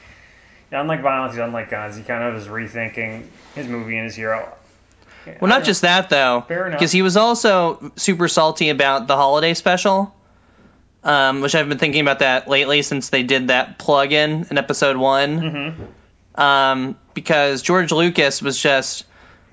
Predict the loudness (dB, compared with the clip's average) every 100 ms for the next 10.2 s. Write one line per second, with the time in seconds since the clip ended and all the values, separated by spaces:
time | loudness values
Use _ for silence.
0 | -6 0 2 2 -2 -6 -8 0 0 2
1 | 0 0 0 -2 0 2 2 0 -4 -8
2 | -2 0 2 0 -2 -8 -18 -12 -4 -4
3 | -4 -2 -2 -2 0 0 2 0 -4 -14
4 | -20 -20 -20 -20 _ 2 4 4 4 2
5 | -2 -8 _ _ _ _ -6 -2 0 2
6 | 0 2 4 4 4 0 0 2 2 2
7 | 2 2 0 -4 -10 _ 0 2 0 -4
8 | _ _ _ _ _ 2 4 4 2 -4
9 | -2 -2 -2 2 2 2 0 0 4 4
10 | 2 0